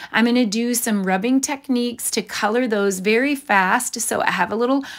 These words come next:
honey butter, which is one of the colors that went with this series. So I have some honey butter that I'm gonna color the bottom of the pineapples with, and then the pineapples in the, um, pattern paper have Journey for the tops, which is different.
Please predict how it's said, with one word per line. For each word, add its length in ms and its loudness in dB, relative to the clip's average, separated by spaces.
honey 340 4
butter, 300 2
which 200 -2
is 140 -6
one 140 -2
of 80 -4
the 60 0
colors 420 -2
that 160 -4
went 180 -4
with 200 -6
this 180 0
series. 580 -2
So 160 0
I 40 6
have 160 4
some 180 -2
honey 320 0
butter 320 2
that 100 2
I'm 120 2
gonna 160 0
color 340 0
the 100 -2
bottom 440 0
of 100 -4
the 100 -4
pineapples 760 -2
with, 280 2
and 220 6
then 180 4
the 160 2
pineapples 920 2
in 400 4
the, 520 4
um, 260 0
pattern 420 2
paper 460 0
have 560 2
Journey 500 6
for 200 -2
the 100 -2
tops, 540 -2
which 160 -2
is 120 0
different. 640 -2